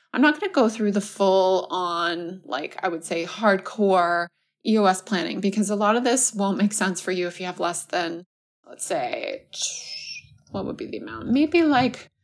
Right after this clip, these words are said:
less than five people on your team. It might just be, like, too much,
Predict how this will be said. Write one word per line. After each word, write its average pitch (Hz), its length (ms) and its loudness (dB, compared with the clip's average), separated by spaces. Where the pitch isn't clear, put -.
less 196 300 2
than 196 120 0
five 180 240 2
people 185 240 0
on 180 80 -2
your 180 140 -6
team. 196 260 2
It 226 80 0
might 190 240 -2
just - 180 -8
be, 339 120 4
like, 339 240 0
too 214 320 0
much, 240 600 -4